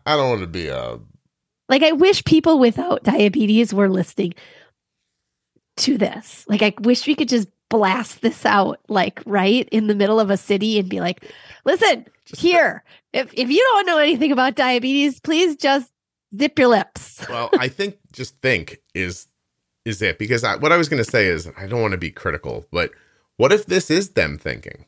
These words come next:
Speaker 1: You know, it's a different rabbit hole I don't wanna go down, but everybody you bump into is not,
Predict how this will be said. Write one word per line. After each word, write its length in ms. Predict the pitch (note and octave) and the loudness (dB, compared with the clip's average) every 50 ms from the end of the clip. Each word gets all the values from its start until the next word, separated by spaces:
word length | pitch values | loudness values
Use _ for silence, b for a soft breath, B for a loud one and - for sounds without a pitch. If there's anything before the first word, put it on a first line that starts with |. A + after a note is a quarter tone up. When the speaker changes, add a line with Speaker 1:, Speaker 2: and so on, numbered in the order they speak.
| _ _ _ _ _ _ _ _ _ _ _ _ _ _ _ _ _ _ _ _ _ _ _ _ _ _ _ _ _ _ _ _ _ _ _ _ _ _ _ _ | _ _ _ _ _ _ _ _ _ _ _ _ _ _ _ _ _ _ _ _ _ _ _ _ _ _ _ _ _ _ _ _ _ _ _ _ _ _ _ _
Speaker 1:
You 120 | - A#2+ B2 | -8 -4 -2
know, 100 | B2 C3 | 0 0
it's 180 | C3+ C3+ - - | 0 0 -2 -4
a 40 | |
different 300 | C3+ D#3+ E3 - D3+ B2 | -4 -4 -2 -2 0 0
rabbit 320 | A#2 C3 C#3+ C#3+ C3 A#2 G#2+ | 2 2 2 2 2 0 2
hole 160 | A#2 G2+ F#2+ | 2 2 2
I 80 | F#2 F#2 | 2 0
don't 140 | F#2+ F#2 | 0 0
wanna 180 | F#2 F#2+ F#2 F2+ | -2 -2 -2 -2
go 140 | F2 F2+ E2+ | -2 -2 -2
down, 320 | E2+ F2 D2+ D2 D#2+ F2+ | 0 -2 -2 -2 -4 -2
but 120 | F#2+ A#2 D3+ | 0 2 2
everybody 360 | F3+ F#3 F#3+ E3+ F#3 F#3 F3+ | 2 0 0 -4 -4 -2 -2
you 100 | E3 D3+ | -2 -2
bump 320 | C#3 D#3+ D#3+ D3 C#3 - | 0 0 -2 -2 -2 -2
into 260 | F3 F3 D#3+ - - | -2 -2 -2 -2 -2
is 240 | A#2+ F#2+ E2+ E2+ - | -2 0 -2 -4 -4
not, 340 | A2 A2 G#2+ G#2+ G#2 - | 0 2 2 2 2 0